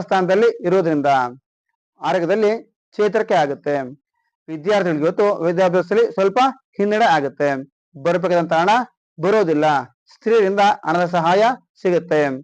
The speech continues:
ಅಣ್ಣ ತಮ್ಮನ ಜೊತೆ ಆಸ್ತಿ ವಿಷಯಕ್ಕೆ ಜಗಳ ಆಗ್ತಕ್ಕಂಥದ್ದಾಗುತ್ತೆ. ಅಪಘಾತ ಭಯ ಇರೋದ್ರಿಂದ ಸ್ವಲ್ಪ ಎಚ್ಚರಿಕೆಯನ್ನ ವಹಿಸ್ಬೇಕು. ಇವತ್ತು ಸರ್ಕಾರಿ ಕೆಲಸದಲ್ಲಿ ಹಿನ್ನಡೆ ಆಗತ್ತೆ.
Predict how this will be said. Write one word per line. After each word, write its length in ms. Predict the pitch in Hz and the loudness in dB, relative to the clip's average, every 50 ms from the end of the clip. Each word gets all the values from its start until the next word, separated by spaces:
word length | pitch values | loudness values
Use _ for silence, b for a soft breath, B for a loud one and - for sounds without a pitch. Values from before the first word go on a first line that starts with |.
| _ _ _ _ _ - | _ _ _ _ _ -6
ಅಣ್ಣ 200 | - 151 175 208 | -4 -2 0 0
ತಮ್ಮನ 300 | 214 190 208 190 180 160 | 0 0 0 0 0 -2
ಜೊತೆ 300 | 143 151 180 180 214 202 | 0 -2 0 0 2 0
ಆಸ್ತಿ 460 | 208 208 - - 165 185 180 175 - 196 | 0 0 0 0 0 0 0 -2 -2 -2
ವಿಷಯಕ್ಕೆ 320 | 180 160 180 170 - 233 247 233 - _ _ _ - | -2 -2 -4 -2 -2 -2 -2 -2 -10 _ _ _ -6
ಜಗಳ 260 | 131 160 165 190 208 | -2 -2 0 2 2
ಆಗ್ತಕ್ಕಂಥದ್ದಾಗುತ್ತೆ. 960 | 202 185 165 165 160 175 175 170 196 151 156 151 147 139 131 - - 151 147 143 139 131 123 139 _ _ _ _ _ - | 2 0 0 -4 -6 -4 -2 -4 -2 -2 0 -2 -2 -2 -6 -8 -4 -2 -2 0 -2 -4 -6 -10 _ _ _ _ _ -8
ಅಪಘಾತ 380 | 151 151 190 196 202 208 196 208 | -6 -2 0 0 0 0 0 0
ಭಯ 220 | 185 196 202 214 226 220 - - | 0 2 2 2 2 0 -2 -4
ಇರೋದ್ರಿಂದ 320 | 269 180 160 156 151 156 170 | -2 -2 0 0 0 -2 -2
ಸ್ವಲ್ಪ 280 | 165 175 170 156 175 | -2 -2 -4 -4 -2
ಎಚ್ಚರಿಕೆಯನ್ನ 400 | 165 156 160 - 151 - 170 180 208 226 226 _ _ _ _ _ - | -2 -2 -2 -4 -6 -4 -2 0 0 -2 -4 _ _ _ _ _ -2
ವಹಿಸ್ಬೇಕು. 760 | 156 180 196 190 - - 147 139 131 151 143 139 135 120 131 156 | 0 0 0 0 -2 -4 -6 -4 -2 -2 -2 -2 -2 -4 -8 -4
ಇವತ್ತು 300 | 156 156 180 190 185 208 202 214 208 - _ _ _ - | -2 -2 -2 0 0 0 0 0 -2 -6 _ _ _ -4
ಸರ್ಕಾರಿ 340 | 175 175 175 175 - 190 160 | -2 -2 0 0 0 0 2
ಕೆಲಸದಲ್ಲಿ 420 | 185 170 170 175 175 202 226 254 233 - _ _ _ - | 0 -2 -2 0 0 2 2 0 0 -4 _ _ _ -6
ಹಿನ್ನಡೆ 400 | 190 196 196 190 196 226 226 - - | -4 -2 -2 0 2 2 0 0 0
ಆಗತ್ತೆ. 480 | 147 147 143 135 131 131 - 143 143 | -2 -2 0 -2 -4 -4 -2 0 0